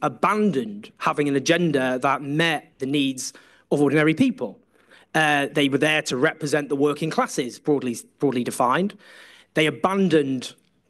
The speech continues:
much of that programme. And then with the financial crash, they abandoned investment.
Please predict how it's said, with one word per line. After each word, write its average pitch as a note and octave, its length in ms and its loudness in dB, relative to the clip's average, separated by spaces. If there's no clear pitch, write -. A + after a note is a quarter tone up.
much F3 380 0
of C#3+ 60 0
that C#3 260 -2
programme. C3+ 640 -2
And E3 120 2
then F3 120 2
with F3+ 80 4
the D3+ 60 -2
financial E3+ 580 0
crash, D3 560 -2
they D3 160 0
abandoned D3 480 -2
investment. C#3+ 600 -4